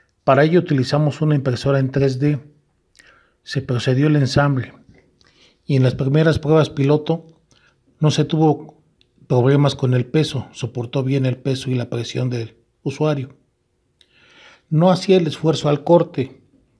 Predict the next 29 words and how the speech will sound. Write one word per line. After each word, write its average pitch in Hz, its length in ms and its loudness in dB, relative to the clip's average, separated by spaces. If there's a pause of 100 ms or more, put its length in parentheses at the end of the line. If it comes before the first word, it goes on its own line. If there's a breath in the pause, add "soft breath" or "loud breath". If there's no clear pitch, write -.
(920)
Esto 151 280 0
ocasionó 139 440 2
que 135 100 -10
se 131 160 0
partieran, 139 680 -2 (960 soft breath)
por 131 140 0
lo 127 120 0
que - 80 -14
se 135 140 -2
pensó 131 320 -2
en 156 80 0
un 165 100 0
material 139 800 0
más 139 280 0
resistente, 147 680 -2
se 120 140 -8
pensó 127 360 -4
en 135 80 0
el 131 280 0
A 139 160 0
B 139 120 0
B, 151 340 -2 (1500 soft breath)
y 156 180 4
obviamente 143 520 2
imprimirlo 123 500 -2
también 127 440 0
en 123 80 0
tres 127 280 0
D 147 160 0